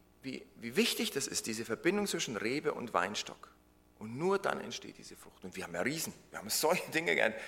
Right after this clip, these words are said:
Wir haben einmal abgeschnitten, zack, da war die ganze Hand so voller Reben, vo-, voller, voller, ähm, Trauben. Wahnsinn, ja? Und so schwer, ne? Dann rein in den Eimer und mit, manchmal war mit fünf Reben, also ich sag immer Reben, mit fünf Trauben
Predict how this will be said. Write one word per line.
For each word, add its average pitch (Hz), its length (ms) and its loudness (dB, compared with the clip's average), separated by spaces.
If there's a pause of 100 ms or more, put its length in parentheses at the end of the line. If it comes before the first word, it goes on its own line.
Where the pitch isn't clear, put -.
Wir 98 80 2
haben 113 80 2
einmal 127 260 8
abgeschnitten, - 380 -2
zack, - 300 6
da 143 120 8
war 131 100 12
die 135 100 6
ganze 139 300 6
Hand 151 160 2
so 170 80 -4
voller 151 340 4
Reben, 156 260 2 (160)
vo-, 120 120 -2
voller, 139 280 8
voller, 123 400 8
ähm, 110 320 2 (520)
Trauben. 156 440 10 (100)
Wahnsinn, 196 400 4
ja? 175 260 10 (320)
Und - 80 -6
so 139 120 0
schwer, 156 340 6
ne? 165 260 6
Dann 110 200 4
rein 131 200 6
in 139 120 0
den - 100 -6
Eimer 127 240 2
und 113 140 0
mit, - 260 -6 (300)
manchmal 117 240 4
war 123 80 6
mit 120 160 -2
fünf 160 260 -2
Reben, 135 460 -2
also - 200 6 (280)
ich - 100 -6
sag - 160 -4
immer 67 140 -6
Reben, 104 160 0 (260)
mit 113 140 0
fünf 208 320 10
Trauben 185 480 10